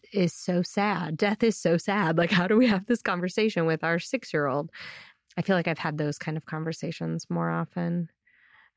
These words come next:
And as for the way that the conversations have changed from my end, I think when you first start practicing or when you get out of school, you feel, like, really good about all the research that you've studied and all the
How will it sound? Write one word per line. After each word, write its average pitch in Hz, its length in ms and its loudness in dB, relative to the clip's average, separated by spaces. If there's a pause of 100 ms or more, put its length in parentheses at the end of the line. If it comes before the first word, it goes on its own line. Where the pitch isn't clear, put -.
And 208 140 4
as 233 220 2
for - 120 -2
the 294 140 2
way 202 180 4
that 175 280 0 (120)
the 185 160 -2
conversations 190 540 0
have 170 80 -2
changed 175 260 -4
from 180 220 0
my 185 200 2
end, 185 400 0 (760)
I 226 160 4
think 294 440 -2 (880)
when 214 200 6
you 214 100 8
first 269 240 0
start 269 160 -2
practicing 175 520 0
or 170 80 4
when 175 100 6
you 170 80 4
get 170 140 0
out 170 120 0
of 180 100 -2
school, 165 580 0 (720)
you 196 60 0
feel, 214 200 0
like, 220 180 2
really 180 640 0 (100)
good 170 320 2
about 170 220 0
all 160 180 -2
the 170 100 -2
research 180 680 0
that 175 180 -4
you've 180 440 -2 (500)
studied 165 800 2
and 151 140 -2
all 156 180 -2
the 165 240 -4